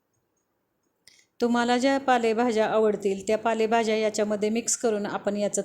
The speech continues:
थालीपीठ करू शकतो. आणि हे अशा प्रकारे एक, एकसारखं आपल्याला हे करून घ्यायचं आहे आणि मळून घ्यायचं आहे. अर्ध्या लिंबाचा रस घेतलेला आहे आपण.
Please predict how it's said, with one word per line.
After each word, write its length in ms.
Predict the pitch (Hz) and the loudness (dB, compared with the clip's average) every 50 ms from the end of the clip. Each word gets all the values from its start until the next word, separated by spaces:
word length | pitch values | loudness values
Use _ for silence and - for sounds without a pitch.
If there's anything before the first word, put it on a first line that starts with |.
| 196 | -2
थालीपीठ 400 | 226 226 214 214 - 190 190 - | -4 -4 -4 -2 -4 -6 -6 -4
करू 200 | - 214 196 190 | -4 -4 -4 -4
शकतो. 580 | 180 - 202 - - - 196 214 - - - _ _ _ _ _ _ _ _ _ _ _ _ _ _ _ _ _ _ _ _ - _ - - _ _ _ - | -4 -4 -6 -6 -6 -6 -6 -6 -6 -8 -16 _ _ _ _ _ _ _ _ _ _ _ _ _ _ _ _ _ _ _ _ -20 _ -20 -20 _ _ _ -6
आणि 160 | 196 202 208 | -4 -2 -2
हे 140 | 208 226 226 | 0 0 -2
अशा 320 | 220 - 220 226 - 233 | 0 -2 -4 -2 -2 -2
प्रकारे 480 | 220 - 240 240 - - 233 226 233 233 | -2 -2 -4 -4 0 0 0 2 2 0
एक, 460 | - - 220 226 220 220 - - _ _ _ _ _ _ _ _ _ - - - - - - | 0 2 0 0 0 -2 -8 -16 _ _ _ _ _ _ _ _ _ -2 -2 -2 -2 -4 -4
एकसारखं 680 | 202 214 214 - - - 254 233 220 220 214 - - 240 | -4 -4 -2 0 -2 0 2 2 2 2 0 -2 -2 -2
आपल्याला 360 | 226 226 220 214 208 208 208 | -2 -2 0 0 2 2 2
हे 440 | 208 214 214 208 208 196 - 185 - - - _ _ _ _ _ _ | 2 2 2 0 0 0 -2 -6 -8 -10 -18 _ _ _ _ _ _
करून 260 | - 220 208 202 208 | -2 0 0 0 0
घ्यायचं 360 | 208 226 240 247 240 240 208 208 | 0 2 2 2 2 2 0 0
आहे 300 | 226 - - - - _ - - - - - - _ _ | -2 -2 -8 -16 -20 _ -20 -20 -20 -20 -20 -20 _ _
आणि 180 | 190 190 196 202 | -4 -2 -2 0
मळून 320 | 214 226 220 214 214 214 | 2 2 2 2 2 0
घ्यायचं 400 | 220 214 233 233 226 226 - 208 | 0 0 0 0 0 0 -2 -2
आहे. 100 | 220 294 - - - _ _ _ _ _ _ _ _ _ _ _ _ _ _ _ _ _ _ _ _ _ _ _ _ _ _ _ _ _ _ _ _ _ _ _ _ _ _ _ _ _ _ _ _ _ _ _ _ _ _ _ _ _ _ _ _ _ _ _ - _ _ - | -2 -4 -8 -14 -20 _ _ _ _ _ _ _ _ _ _ _ _ _ _ _ _ _ _ _ _ _ _ _ _ _ _ _ _ _ _ _ _ _ _ _ _ _ _ _ _ _ _ _ _ _ _ _ _ _ _ _ _ _ _ _ _ _ _ _ -20 _ _ -4
अर्ध्या 280 | 214 214 202 214 208 208 | -4 0 2 2 2 2
लिंबाचा 420 | 208 208 202 196 196 196 - 202 202 | 2 -2 0 -2 0 0 0 0 0
रस 220 | 202 196 196 - | 0 0 0 0
घेतलेला 440 | 202 226 233 233 - 196 196 196 196 | 0 -2 -2 0 -2 0 0 2 2
आहे 220 | 196 196 180 196 | 0 0 0 -2
आपण. 260 | 185 185 185 196 226 | -4 -2 -2 -4 -4